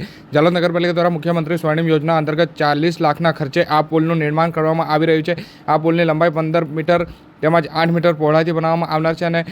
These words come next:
આ પુલ બનતા મુવાડાથી માળીની વાડી થઈને સીધા ર-, મુખ્ય રસ્તા સુધી પહોંચી શકાશે. તેમજ આ પુલથી શાળાએ અભ્યાસ કરતા બાળકોને અને અન્ય કામગીરી માટે નીકળતા લોકોને ટ્રાફિક વગર અહીંયાથી નીકળી શકાશે, જેથી મુખ્ય રસ્તાનો ટ્રાફિક વેચાઈ જશે અને મુખ્ય રસ્તા પર પણ ટ્રાફિકની સમસ્યાથી રાહત મળશે.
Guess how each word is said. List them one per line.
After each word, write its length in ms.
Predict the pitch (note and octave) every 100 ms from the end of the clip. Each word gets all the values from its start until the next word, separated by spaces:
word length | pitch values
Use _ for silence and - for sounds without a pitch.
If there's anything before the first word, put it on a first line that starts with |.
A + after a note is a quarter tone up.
| - E3
આ 100 | D#3
પુલ 240 | E3 E3+
બનતા 420 | D#3 D#3+ F3 C#3 - -
મુવાડાથી 680 | C#3+ D#3+ E3+ E3+ F3 F#3 F#3 C#3
માળીની 380 | C#3+ C#3+ E3+ F3+
વાડી 240 | D#3 E3
થઈને 260 | E3 E3+ E3
સીધા 300 | D3 D#3 E3+
ર-, 180 | D#3+
મુખ્ય 320 | C3+ D3+ C#3 E3+
રસ્તા 240 | D#3 E3+
સુધી 220 | E3 E3+
પહોંચી 240 | D3+ D3+ E3+
શકાશે. 360 | E3 D#3+ F3 - - - -
તેમજ 260 | F3+ F#3+ E3+
આ 120 | D#3+ F3
પુલથી 260 | F3+ F3+
શાળાએ 320 | F3 D#3+ E3+
અભ્યાસ 320 | E3 B2+ E3 E3
કરતા 200 | E3+ E3+
બાળકોને 360 | D#3 E3+ F3+
અને 140 | E3 E3
અન્ય 240 | D#3 F3
કામગીરી 360 | E3 E3 E3 F3
માટે 260 | E3 F3 - - -
નીકળતા 340 | D#3 D#3 F3 F3
લોકોને 400 | D#3+ F#3 F3+ C#3 - -
ટ્રાફિક 300 | D#3+ D#3 F#3
વગર 260 | F3+ F3+ E3+
અહીંયાથી 360 | D#3+ E3 E3
નીકળી 240 | F3 D#3 F3
શકાશે, 340 | D#3+ E3+ F3
જેથી 200 | E3 E3
મુખ્ય 280 | E3+ D#3 F3+
રસ્તાનો 320 | E3+ F3+ F3
ટ્રાફિક 300 | D#3+ D3+ E3
વેચાઈ 380 | E3 D#3 F3+ E3+ - - E3+
જશે 240 | E3+ F#3
અને 220 | D#3+ F3
મુખ્ય 280 | E3 D#3+ F3+
રસ્તા 200 | F3 F3
પર 120 | F3+
પણ 160 | F3+ F3
ટ્રાફિકની 380 | D#3 D#3+ E3+ F3+
સમસ્યાથી 440 | E3+ E3+ F3 F3
રાહત 220 | C#3 D#3+
મળશે. 340 | E3+ E3+ F#3